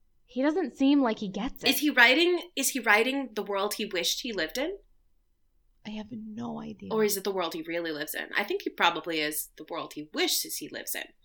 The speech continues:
Speaker 2: where all of this behavior is totally normal and okay, and everyone is just as neurotic as he is, and everyone is just as gross as he is, so it's all totally fine.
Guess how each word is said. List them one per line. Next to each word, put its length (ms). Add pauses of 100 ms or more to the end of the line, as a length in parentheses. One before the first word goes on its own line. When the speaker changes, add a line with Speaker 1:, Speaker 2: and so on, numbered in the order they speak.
(320)
Speaker 2:
where 180
all 200
of 80
this 140
behavior 580 (100)
is 120
totally 340
normal 420
and 180
okay, 480 (240)
and 160 (100)
everyone 460
is 160
just 300
as 120
neurotic 400
as 120
he 200
is, 320 (280)
and 160
everyone 420
is 100
just 240
as 100
gross 320
as 120
he 140
is, 300
so 120
it's 100
all 340
totally 340
fine. 260